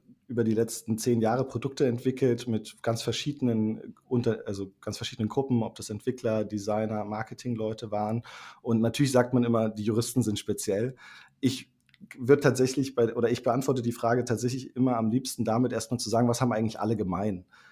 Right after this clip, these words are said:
Also auch bei uns, wir sind ja eine Unternehmensgruppe mit der Schönmann-Rosenthal-Dreier-Kanzlei, die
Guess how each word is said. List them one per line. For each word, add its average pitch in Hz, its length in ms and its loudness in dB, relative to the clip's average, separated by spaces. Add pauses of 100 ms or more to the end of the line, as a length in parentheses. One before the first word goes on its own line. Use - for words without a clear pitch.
(140)
Also 107 160 0
auch 123 120 2
bei 123 140 6
uns, 131 520 2
wir 107 120 -6
sind 110 140 -2
ja 117 80 0
eine 107 140 -2
Unternehmensgruppe 113 1120 -2
mit - 160 -14
der 101 160 -2
Schönmann-Rosenthal-Dreier-Kanzlei, 113 1700 -2
die 101 360 -8